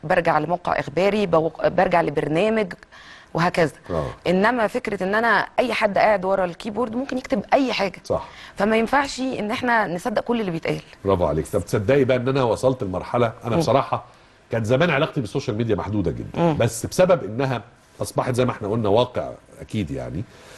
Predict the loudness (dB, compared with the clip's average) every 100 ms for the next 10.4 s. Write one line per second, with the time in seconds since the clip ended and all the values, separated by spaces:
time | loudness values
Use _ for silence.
0 | -20 -18 -16 -6 -4 2 4 4 2 -2
1 | 0 0 2 4 2 -2 0 0 0 -2
2 | -4 -4 0 2 2 2 -2 -2 2 2
3 | 4 2 0 -2 0 0 4 4 4 2
4 | 0 0 -4 -10 -10 -12 -6 0 2 4
5 | 4 2 0 0 0 0 -2 -6 -8 -4
6 | -2 -4 -8 -10 0 0 0 -6 -20 -20
7 | -2 0 0 0 0 0 -4 -12 -20 -20
8 | -20 -20 -20 -20 -20 -20 -20 -20 -8 -4
9 | 2 4 2 0 -2 -4 -4 -4 -4 -2
10 | -2 -2 0